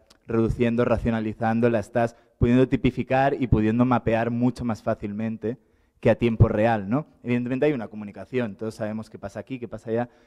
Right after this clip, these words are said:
pero esa, esa vista de pájaro, a veces estamos tan sobredimensionados por todo nuestro alrededor y, y el día a día y los sentimientos y cualquier cosa que te pueda pasar, que,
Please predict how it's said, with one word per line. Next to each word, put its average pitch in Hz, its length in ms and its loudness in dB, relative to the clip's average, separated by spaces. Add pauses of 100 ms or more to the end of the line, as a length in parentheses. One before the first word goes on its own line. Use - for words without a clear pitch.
(120)
pero 123 140 4
esa, 151 360 4 (260)
esa 139 180 0
vista 139 340 -2
de 135 120 4
pájaro, 131 580 0 (400)
a 117 100 -10
veces 123 480 0
estamos 123 400 -10
tan 123 180 -2
sobredimensionados 127 960 0
por 107 200 -4
todo 113 180 -2
nuestro 120 320 -6
alrededor 110 460 0
y, 110 80 -6
y 98 380 -12
el 95 120 -20
día 110 200 -6
a - 20 -8
día 123 240 -6
y 107 40 -8
los 101 120 -14
sentimientos 104 480 -14
y - 20 -20
cualquier 98 380 -10
cosa 127 280 -12
que 113 80 -16
te 101 80 -18
pueda 101 160 -6
pasar, 120 280 -12 (480)
que, 156 320 0